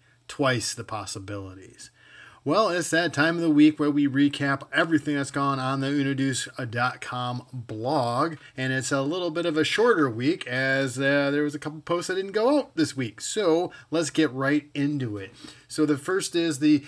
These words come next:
client video of the week, which is from, for the Community Economic Development Association of Michigan,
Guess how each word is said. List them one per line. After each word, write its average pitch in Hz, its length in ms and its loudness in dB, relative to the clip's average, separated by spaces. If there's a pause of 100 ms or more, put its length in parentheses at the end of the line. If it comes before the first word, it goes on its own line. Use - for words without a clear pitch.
(100)
client 185 380 -2
video 160 260 4
of 147 60 4
the 131 80 -2
week, 156 260 2
which 131 140 -2
is 127 160 -6
from, 139 560 -6 (320)
for 175 640 2
the 135 120 0
Community 139 460 0
Economic 127 460 -4
Development 127 500 -8
Association 117 720 -8
of 107 280 -12
Michigan, 131 520 -4